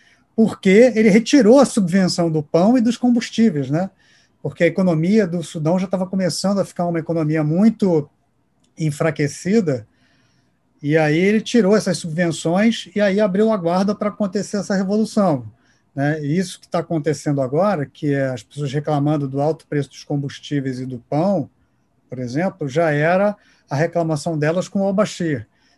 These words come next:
Tiraram o al-Bashir, o al-, aí entrou pela primeira vez, desde a independência, um governo que era um governo civil, né?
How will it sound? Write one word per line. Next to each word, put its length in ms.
Tiraram 500
o 40
al-Bashir, 600
o 80
al-, 200
aí 440
entrou 420
pela 200
primeira 600
vez, 540
desde 360
a 40
independência, 1000
um 140
governo 800
que 120
era 180
um 60
governo 720
civil, 580
né? 220